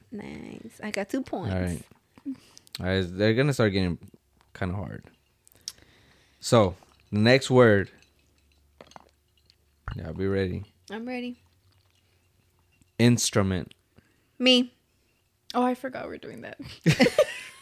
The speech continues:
Speaker 2: All right.
Speaker 1: Instrument.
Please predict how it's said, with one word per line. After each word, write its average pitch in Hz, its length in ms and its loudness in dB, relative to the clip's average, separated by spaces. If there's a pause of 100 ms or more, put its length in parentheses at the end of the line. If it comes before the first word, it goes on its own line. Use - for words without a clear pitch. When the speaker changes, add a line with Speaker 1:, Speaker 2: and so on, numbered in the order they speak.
(1040)
Speaker 2:
All 90 140 -4
right. 92 140 -6 (800)
Speaker 1:
Instrument. 214 720 -2